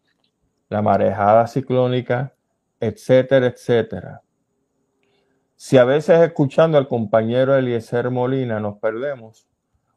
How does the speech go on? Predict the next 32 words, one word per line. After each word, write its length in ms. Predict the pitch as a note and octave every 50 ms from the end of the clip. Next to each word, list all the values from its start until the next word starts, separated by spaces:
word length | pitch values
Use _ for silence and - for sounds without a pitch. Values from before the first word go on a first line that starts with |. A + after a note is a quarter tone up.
| _
busque 240 | - C3 C3+ - G3+
su 140 | G3 A3+ A3
libro 260 | A3 A3+ A3+ A3+ A3+
como 260 | A3+ A3+ A3 A3 G#3 F#3+
este, 420 | G3+ G3+ - D4 C4 G#3 C#3+ - _ _ _ _ _ - - _ _ _ _ _ _ _ _ _ _ _ _ _ _ _ _ _ _ _
para 140 | - A#2+ A2
que 100 | A#2+ A2+
se 140 | - A2+
ponga 280 | - - A2 A#2 C3+ D#3
al 140 | D#3 D3 C#3
día. 400 | D#3 F3+ F3+ E3 C3+ A2+ A#2 _ _ _ _ _ _ _ _ _ _ _ _ _
Y 120 | - C3 A#2+
cuando 280 | - B2+ B2 B2 A#2+
venga 180 | B2+ C3+ D3 D#3+
algún 300 | E3 D#3+ E3+ F3 F3 E3
bambalán 720 | F3 E3+ E3 D#3+ E3 D#3 D#3 E3 F3 F3+ F3+ F3+ F#3 - _ _ _ _ _ _ _ _ _ _ _ _ _ _ _ _ _ _ _ _ _ _ _ - -
a 60 | A2
hablarle 400 | G#2+ A2+ A#2 B2 C3+ C#3+ D3 C#3+
sobre 1080 | - - C3 C3 B2 A#2+ A#2+ A#2 A#2+ A#2 A2+ A2 A2 G#2+ G2+ G#2 G2+ G2 - - - _ _ _ _ _ _ _ _ -
la 120 | A#2+ B2 A#2+
necesidad 460 | A#2+ A2+ - B2+ A2 - B2 A2+ A#2
de 80 | C3+
desarrollar 400 | C#3 C#3 - D#3 C#3+ C#3+ C#3+ C#3+
nuestras 300 | C#3+ D3 - - D3 D3+
costas, 320 | - F#3+ F3+ - - C3+ -
pues 100 | C3+ C#3+
usted 200 | C#3 - A#3 G#3+
le 80 | G3
sopla 300 | - G3 F3+ D#3+ D#3+ D#3
conciencia, 580 | - C#3 B2+ A2+ - - A2 G2+ F#2 F2 - F#2
porque 200 | E2+ F#2 G#2+ G2+
recuerde, 480 | G2 F#2+ - - D3+ E3 C3+ - -